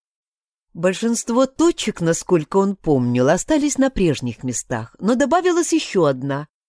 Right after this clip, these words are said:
Та самая, которая после войны перестала существовать. Вероятное место проведения ритуала в самом начале разлома, почти у границы. Вышла, как и предполагалось, почти прямая линия.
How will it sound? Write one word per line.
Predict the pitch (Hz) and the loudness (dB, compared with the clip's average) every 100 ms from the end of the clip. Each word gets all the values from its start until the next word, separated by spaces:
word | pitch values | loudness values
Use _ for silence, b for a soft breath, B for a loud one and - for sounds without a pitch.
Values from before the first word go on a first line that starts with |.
| _ _ _ _ - | _ _ _ _ -2
Та | 233 208 | 0 0
самая, | - 330 339 190 160 | 0 0 2 2 0
которая | - 220 285 277 | 0 0 2 2
после | 247 262 233 233 | 2 0 -2 0
войны | 214 226 269 | 2 2 2
перестала | - 220 208 - 214 202 | -2 -6 -6 -4 -6 -6
существовать. | - 185 185 - 185 175 120 - - _ _ _ _ _ | -10 -10 -12 -10 -10 -8 -10 -12 -18 _ _ _ _ _
Вероятное | 143 202 220 247 269 233 233 | -2 0 2 2 0 2 2
место | 240 277 - | 2 0 0
проведения | 240 214 196 196 233 226 220 190 - | -2 0 0 0 2 2 2 0 2
ритуала | 190 202 - 214 277 311 196 | 0 0 0 2 4 4 2
в | - | 0
самом | 202 190 233 | 0 2 2
начале | 220 214 220 202 | 0 0 0 0
разлома, | 202 214 190 160 117 117 | 0 -2 -2 -2 -2 -2
почти | 147 - - 180 | -4 -4 -2 -2
у | |
границы. | 160 165 160 123 101 - - - _ _ _ _ _ _ _ _ _ _ _ | 0 -2 -2 -4 -8 -14 -16 -20 _ _ _ _ _ _ _ _ _ _ _
Вышла, | - 180 330 - - 370 | -16 -4 -2 -2 0 -2
как | - 254 247 | 0 -2 -2
и | |
предполагалось, | - 196 - 165 160 165 285 302 294 | -4 -6 0 2 2 2 0 0 -4
почти | - 175 - - - | -2 -2 -2 -6 -6
прямая | 269 233 180 185 190 180 | -4 -4 -2 -2 -2 -4
линия. | 131 110 107 110 - 160 | -8 -8 -10 -14 -16 -20